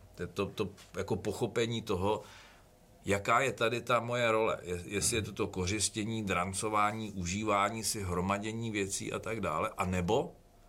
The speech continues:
je to trošku někde jinde. A v tom se obávám, že žádný psycholog si nepomůže. V momentě, kdy nevím, co vlastně od toho života chci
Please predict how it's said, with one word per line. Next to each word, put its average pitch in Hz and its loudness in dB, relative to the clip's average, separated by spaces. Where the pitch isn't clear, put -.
je 90 -6
to 101 0
trošku 98 -2
někde 101 0
jinde. 98 0
A - -4
v - -12
tom 98 0
se - 0
obávám, 101 4
že 110 0
žádný 98 0
psycholog 107 -4
si - -4
nepomůže. 98 -2
V 78 -8
momentě, 101 0
kdy 104 0
nevím, 101 2
co 95 -4
vlastně 92 -2
od - -10
toho 107 -2
života 92 -2
chci - -4